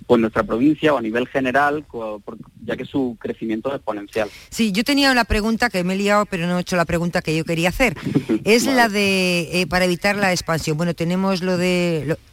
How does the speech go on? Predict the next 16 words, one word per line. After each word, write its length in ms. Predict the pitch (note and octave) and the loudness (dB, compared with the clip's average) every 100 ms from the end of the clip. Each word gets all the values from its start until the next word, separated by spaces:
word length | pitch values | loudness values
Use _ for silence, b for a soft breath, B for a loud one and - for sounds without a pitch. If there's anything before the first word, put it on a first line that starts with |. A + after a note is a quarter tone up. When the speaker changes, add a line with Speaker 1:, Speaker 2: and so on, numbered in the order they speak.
| - | -2
Speaker 2:
la, 220 | D#3+ D#3+ - | 0 0 0
la 160 | D#3+ | 0
propuesta 480 | - D#3+ F3 E3+ E3+ | 0 -2 -2 -2 -2
que 100 | - | -2
está... 500 | E3 - F3 E3+ E3 B B B B | -4 0 2 2 0 B B B B
Bueno, 200 | - F3 | -4 0
a, 60 | D3+ - | 0 -2
a 100 | - | 0
la 60 | D3+ | 2
espera 360 | D3+ - F3 F3 | 2 0 2 2
de 100 | E3+ | 0
que 120 | E3+ | -2
se 140 | F3+ | 0
valide 720 | E3 D#3+ E3 D#3+ E3 D#3+ D#3 - | 2 2 2 2 4 4 2 2
o 140 | D#3+ | 2
no, 240 | F3+ C#4 | 4 2